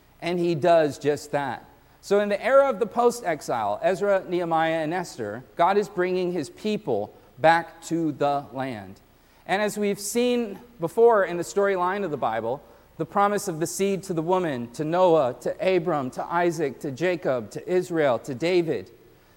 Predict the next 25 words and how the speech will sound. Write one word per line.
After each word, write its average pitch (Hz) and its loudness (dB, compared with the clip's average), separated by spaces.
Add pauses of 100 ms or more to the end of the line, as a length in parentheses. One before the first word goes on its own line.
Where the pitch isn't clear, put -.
this, 196 4 (200)
this 196 2
promised 214 -2
seed, 208 -2
this 139 -6
promised 202 -2
line 175 0
of 151 -4
the 131 -6
one 160 -2
who 170 -4
would 139 -6
come, 147 -2 (360)
which 151 -6
is 160 -4
ultimately 175 0
fulfilled 165 0
in 139 -4
Jesus, 127 -4
the 160 -4
history 165 -2
of 147 -2
this 143 -6
seed 208 -6
promise 135 -6